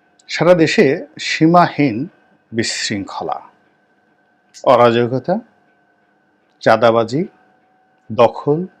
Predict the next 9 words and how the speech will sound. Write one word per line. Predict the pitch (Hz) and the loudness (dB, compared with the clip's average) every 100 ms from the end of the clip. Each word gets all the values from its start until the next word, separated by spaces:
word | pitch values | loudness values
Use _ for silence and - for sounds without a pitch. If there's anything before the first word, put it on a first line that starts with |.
| _ _ _ _ _ _ _ _ _ _ _ _ 131 | _ _ _ _ _ _ _ _ _ _ _ _ -2
মানে | 139 156 _ - | -2 -2 _ -4
যা | 117 131 | 2 2
কিছু | - 190 220 | 2 -2 -2
ঘটছে | 107 - 120 - - - 78 - _ _ _ _ _ - - _ _ _ _ _ _ _ _ | -4 -2 -4 -4 -8 -8 -12 -18 _ _ _ _ _ -18 -18 _ _ _ _ _ _ _ _
প্রায় | 135 120 117 | 4 4 4
সব | - 165 | 0 -2
কিছুই, | 160 - - - 98 151 - - _ _ _ | -2 -6 -6 -6 -6 -8 -12 -16 _ _ _
আহ, | - - - - _ _ _ | -20 -20 -20 -20 _ _ _
নিয়ন্ত্রণের | 139 123 123 110 107 87 | -2 2 2 0 -6 -10